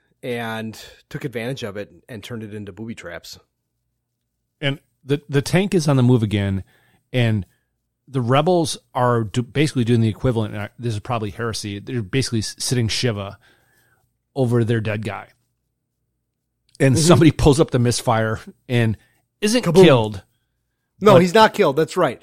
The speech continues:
Speaker 1: Which, I guess, I don't know if the grenade would ignite the round.
Speaker 2: Uh, it didn't in this case. It, and it,
Speaker 1: No.
Speaker 2: uh, probably the round actually, in a way, protected the guy.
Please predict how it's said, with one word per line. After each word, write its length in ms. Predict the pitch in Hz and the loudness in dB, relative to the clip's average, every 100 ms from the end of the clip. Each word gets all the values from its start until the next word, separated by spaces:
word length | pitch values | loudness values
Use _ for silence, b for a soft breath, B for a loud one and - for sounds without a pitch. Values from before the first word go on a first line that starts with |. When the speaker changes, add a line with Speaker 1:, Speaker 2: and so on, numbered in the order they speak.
| B B | B B
Speaker 1:
Which, 280 | 302 - - b b _ _ _ _ _ _ _ _ _ _ _ _ - - 127 _ _ _ | 0 0 -12 b b _ _ _ _ _ _ _ _ _ _ _ _ -20 -20 -20 _ _ _
I 100 | 190 | -4
guess, 320 | 185 262 - - _ _ _ - | 0 -2 -2 -10 _ _ _ -6
I 80 | 214 | 0
don't 180 | 254 202 | 2 4
know 180 | 190 | 2
if 120 | 190 - | 2 -2
the 80 | 143 | -4
grenade 460 | 143 139 147 156 | -4 -2 -2 -4
would 380 | 135 127 117 101 _ _ _ _ _ _ _ _ _ _ - | -6 -6 -6 -10 _ _ _ _ _ _ _ _ _ _ -12
ignite 500 | 147 131 139 151 151 | -10 -8 -6 -6 -6
the 100 | 143 | -6
round. 460 | 123 110 127 160 - _ _ _ _ _ _ _ _ _ _ _ - | -6 -6 -8 -10 -14 _ _ _ _ _ _ _ _ _ _ _ -10
Speaker 2:
Uh, 260 | 151 139 143 | -4 -2 -2
it 140 | 131 | 0
didn't 240 | 196 220 156 | 2 2 2
in 100 | 151 | 2
this 140 | 175 | 2
case. 200 | 139 120 | 0 -2
It, 180 | - 151 | -2 -2
and 120 | 160 151 | 4 4
it, 40 | |
Speaker 1:
No. 220 | 190 156 - | 6 2 0
Speaker 2:
uh, 80 | |
probably 320 | - 160 185 139 | 0 2 4 4
the 120 | 120 | 2
round 400 | 113 131 135 120 | 2 4 4 2
actually, 640 | 117 117 - 120 113 104 _ _ _ _ _ _ _ _ _ _ - | -2 -4 -2 0 0 -2 _ _ _ _ _ _ _ _ _ _ -2
in 120 | 127 | 0
a 60 | |
way, 480 | 107 98 107 131 131 | 0 -2 -2 0 -2
protected 720 | - 123 - - 107 - 131 131 | -4 -8 -8 -10 -10 -6 -6 -4
the 60 | |
guy. 440 | 143 151 151 151 | -2 0 0 -4